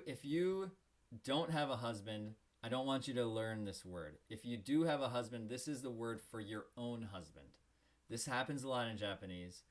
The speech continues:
So if it's your husband and you're talking about your husband, the word is otto. Otto. Now,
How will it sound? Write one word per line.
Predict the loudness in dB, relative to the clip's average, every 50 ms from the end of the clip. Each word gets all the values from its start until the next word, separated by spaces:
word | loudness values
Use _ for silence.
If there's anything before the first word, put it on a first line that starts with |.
| _ _ _ _ _ _ _ _ _
So | -10 -4 0 2 2 4 4 4 2 2 -2 -6 -10 _
if | -6 -6 -4 -4
it's | -4 -6 -6 -8 -10 -14 -16 -18 _
your | -12 -4 0 2 2 4 2
husband | 2 0 0 -2 -2 -2 -4 -4
and | -4
you're | -4 -4 -4
talking | -4 -4 -4 -4 -4 -4 -4
about | -4 -2 -2 -4 -4
your | -4 -6 -6 -4
husband, | -4 -4 -4 -4 -6 -8 -8 -8 -8 -10 -8
the | -6 -6
word | -6 -4 -4 -4 -2 -2 -4 -4 -6 -8
is | -8 -6 -6 -6 -8 -10 -12 -16 _ _ _ _ _ _ _ _ _ _ _ _ _ _
otto. | 0 0 0 0 -2 -8 _ _ _ -2 -2 -2 -2 -6 -12 -18 _ _ _ _ _ _ _ _ _ _ _ _ _ _ _ _ _
Otto. | 2 2 2 0 -2 -8 _ -4 -4 -4 -4 -4 -8 -16 -20 _ _ _ _ _ _ _ _ _ _ _ _ _ _ _ 2
Now, | 4 6 8 8 6